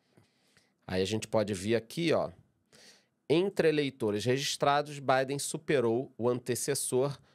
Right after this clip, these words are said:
por seis pontos. Quarenta e quatro a trinta e oito, tá? Eu andei vendo outro dia em outro site, que dá pra gente fazer aposta e tal. Acho que até,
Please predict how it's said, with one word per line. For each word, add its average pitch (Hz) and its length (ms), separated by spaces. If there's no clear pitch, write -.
por 139 200
seis 143 420
pontos. - 680
Quarenta 143 600
e 135 40
quatro 123 720
a 127 100
trinta 135 520
e - 20
oito, 95 480
tá? 92 260
Eu 202 180
andei 196 320
vendo 127 400
outro 135 320
dia 117 380
em 110 100
outro 156 320
site, - 800
que - 100
dá 113 200
pra 107 160
gente 113 200
fazer 104 300
aposta 110 720
e - 40
tal. 120 340
Acho - 180
que - 60
até, 196 260